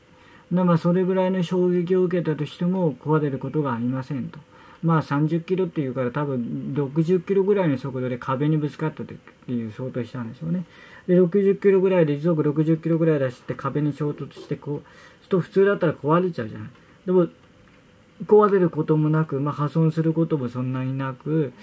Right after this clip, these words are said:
えー、エンジンかければ、普通にエンジンがかかって動きますよ。すごい耐久性をアピールしたんですね。で、そんですごい同時に耐久性が強くて、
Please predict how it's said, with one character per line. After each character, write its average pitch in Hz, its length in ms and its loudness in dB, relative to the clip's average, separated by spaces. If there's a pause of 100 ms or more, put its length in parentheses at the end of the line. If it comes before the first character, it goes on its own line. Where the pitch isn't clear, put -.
(340)
え 135 320 -2
ー、 151 40 2
エ 151 60 4
ン 147 100 2
ジ 131 120 -4
ン 120 120 -2
か 123 140 -10
け 135 120 -6
れ 139 120 -6
ば、 165 300 -2 (240)
普 - 140 -20
通 160 220 4
に 180 200 4
エ 170 160 8
ン 156 60 8
ジ 131 140 -2
ン 110 80 -4
が 104 80 -6
か 117 220 -10
か 110 120 -12
っ - 20 -12
て 190 300 -2 (260)
動 131 200 0
き - 160 -4
ま 107 100 -4
す - 180 -14
よ。 107 120 -10 (380)
す 139 260 -4
ご 170 180 8
い 196 60 4
耐 131 220 -2
久 123 180 -4
性 120 160 -6
を 110 60 -4
ア 110 60 -6
ピ 120 120 -6
ー 110 80 -4
ル 101 60 -12
し - 100 -20
た - 80 -16
ん - 80 -16
で - 60 -18
す - 80 -14
ね。 165 140 -4 (380)
で、 175 100 0
そ 180 140 0
ん 180 60 2
で 175 100 2
す 147 240 -4
ご 165 240 4
い 175 60 6
同 139 160 0
時 127 80 -4
に 123 120 -2
耐 123 200 -6
久 127 180 -6
性 123 180 -8
が 123 120 -4
強 127 280 -6
く - 120 -14
て、 165 280 -2